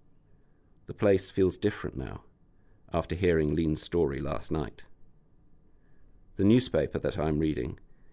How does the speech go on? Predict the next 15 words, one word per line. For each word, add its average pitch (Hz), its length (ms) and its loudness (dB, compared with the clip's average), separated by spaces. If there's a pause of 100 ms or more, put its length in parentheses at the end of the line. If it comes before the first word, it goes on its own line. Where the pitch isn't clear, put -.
is 85 140 -6
the 78 160 0
N 95 160 4
R 90 160 2
C 82 420 -2 (140)
for - 80 -10
the - 80 -6
fourteenth - 580 -2
of 87 100 -4
January 78 540 0 (160)
twenty 76 260 -6
fifteen. - 520 -6 (1300)
Its - 100 -6
front 104 300 4
cover 85 400 0